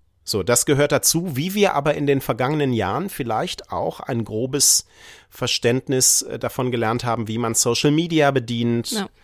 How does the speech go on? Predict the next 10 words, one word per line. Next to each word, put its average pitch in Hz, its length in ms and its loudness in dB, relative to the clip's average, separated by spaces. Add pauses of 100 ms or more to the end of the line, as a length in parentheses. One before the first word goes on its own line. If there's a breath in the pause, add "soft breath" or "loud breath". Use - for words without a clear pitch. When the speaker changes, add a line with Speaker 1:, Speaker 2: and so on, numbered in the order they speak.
(380 soft breath)
Speaker 1:
ja, 120 260 0
wie, 123 160 -6
wie 127 200 -2
man 131 240 4
ein 123 120 -2
Content-Management-System 131 1300 2
für - 120 -4
eine 120 120 0
Website 131 520 2
bedient. 117 580 0